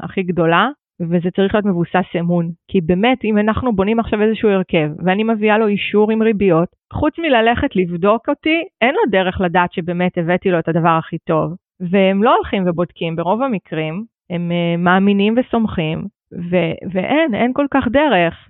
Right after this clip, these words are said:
כן, יש היום ברשתות החברתיות הרבה אנשים שמשתפים את התמהילים והריביות שלהם, אז אתה יכול להסתכל. יש לי לקוחות שניגשים לסניף, אה,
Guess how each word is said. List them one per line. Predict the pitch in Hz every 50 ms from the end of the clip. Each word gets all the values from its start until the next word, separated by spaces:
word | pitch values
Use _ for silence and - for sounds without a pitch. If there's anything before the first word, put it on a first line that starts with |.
| - _ -
כן, | 247 269 320 302 240
יש | 190 196 196 -
היום | 262 240 202 185 180
ברשתות | 175 175 165 165 160 160 165 160 - 175 - 175 180 -
החברתיות | 208 - 202 180 170 175 175 - - 185 185 185 185 190 185 185 185 180 -
הרבה | 170 170 160 180 180
אנשים | 180 180 170 - 185 180
שמשתפים | - 214 208 196 175 - 190 170 - - - 175 175 175
את | 175 170 - 180
התמהילים | 180 175 175 170 - 196 185 185 190 190 190 190 185 180
והריביות | 185 175 165 175 165 160 170 165 160 156
שלהם, | - - 165 160 160 160 156 156 156 151
אז | 156 165
אתה | 165 - - 170
יכול | 170 170 165 - 165 156 160
להסתכל. | 165 165 - - - 185 - _ - 156 151 151 151 151 - - _ _ _ -
יש | 185 208 202 - 214
לי | 226 226
לקוחות | 196 - - 180 175 - 143 - 214 220 214 214 226 247 _ _ _ _ -
שניגשים | 185 - - 185 170 175 170 170 170 - - 180 175 170 170 165 170 180 175 175 185 185 - 226 220 214
לסניף, | 214 - - - 233 247 247 240 226 - - 196
אה, | 190